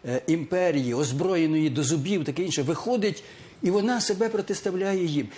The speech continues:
Це, це не йде ні в яке порівняння. Я розумію, що дехто може сказати: "Так, ну, це трошки, трошки такий якийсь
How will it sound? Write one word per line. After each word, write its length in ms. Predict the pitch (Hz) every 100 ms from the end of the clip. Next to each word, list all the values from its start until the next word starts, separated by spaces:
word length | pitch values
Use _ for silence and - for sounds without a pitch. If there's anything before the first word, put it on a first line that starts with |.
| -
Це, 160 | 190 -
це 140 | - 180
не 120 | 185
йде 180 | 160 185
ні 200 | 180 175
в 40 |
яке 360 | 151 131 104 -
порівняння. 600 | 117 107 101 98 104 104 - - - -
Я 120 | 262
розумію, 400 | 311 269 269 247
що 140 | 233 214
дехто 300 | 190 190 190
може 240 | 175 165
сказати: 480 | 151 151 143 135 135
"Так, 300 | 123 135 120 -
ну, 100 | 269
це 180 | - 208
трошки, 680 | 170 165 - 147 135 131 127
трошки 280 | 127 120 113
такий 260 | 107 131
якийсь 440 | 117 - 110 -